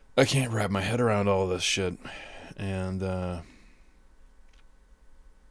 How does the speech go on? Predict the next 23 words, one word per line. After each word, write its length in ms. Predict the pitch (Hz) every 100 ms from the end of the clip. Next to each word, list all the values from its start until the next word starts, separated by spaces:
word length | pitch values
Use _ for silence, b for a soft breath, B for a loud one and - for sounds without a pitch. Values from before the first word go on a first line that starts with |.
| - - - - - - - - - - - - - - - - - - - - - - - - - -
I 120 | 104
don't, 300 | 107 107 95
I'm 180 | 95 104
a 60 |
person 440 | 104 - 123 131 117
who 60 |
wants 220 | 95 104 -
to 100 | -
fix 420 | - 120 - -
things 260 | 87 87
like 160 | 87 90
this 160 | 92 -
and 120 | 87
will 120 | 80
obsess 480 | - - - 135 -
over 160 | 127
things 320 | 127 127 123 120
like 140 | 120
this 200 | 123 120
and 260 | - 90 95
ruminate 420 | 135 139 113 98
over 200 | 101 98
'em. 120 | 92